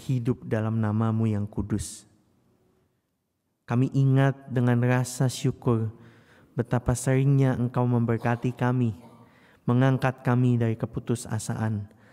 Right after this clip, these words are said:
serta membaharui kami. Dan itu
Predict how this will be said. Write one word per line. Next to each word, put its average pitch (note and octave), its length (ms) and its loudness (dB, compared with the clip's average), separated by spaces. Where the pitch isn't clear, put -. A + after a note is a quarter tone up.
serta C3 320 -2
membaharui B2 880 2
kami. G#2 400 -4
Dan C3+ 260 -8
itu A#2+ 640 -2